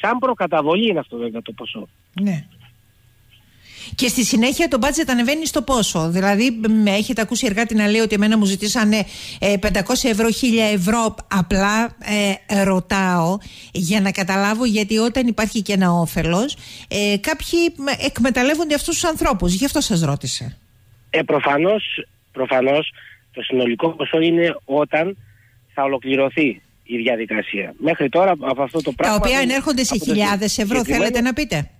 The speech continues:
Speaker 1: Ορίστε.
Speaker 2: Τα οποία ανέρχονται σε χιλιάδες ευρώ, θέλετε να πείτε;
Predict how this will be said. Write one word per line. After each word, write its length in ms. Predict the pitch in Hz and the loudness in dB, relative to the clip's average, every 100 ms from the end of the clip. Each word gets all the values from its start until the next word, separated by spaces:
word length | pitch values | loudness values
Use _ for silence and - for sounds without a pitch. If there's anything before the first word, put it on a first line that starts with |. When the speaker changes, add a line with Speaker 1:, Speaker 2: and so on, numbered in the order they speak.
| _ _ _ _ - | _ _ _ _ -8
Speaker 1:
Ορίστε. 340 | 131 - 247 - _ | -6 -2 -2 -4 _
Speaker 2:
Τα 120 | - | -4
οποία 220 | 180 180 240 | -2 0 2
ανέρχονται 360 | 254 254 233 | 2 0 -4
σε 120 | 240 | -4
χιλιάδες 420 | 226 226 240 247 247 | -2 0 0 0 0
ευρώ, 220 | 226 226 | 0 0
θέλετε 320 | 190 185 170 | 0 0 2
να 100 | 151 | 0
πείτε; 260 | 135 - | 0 -6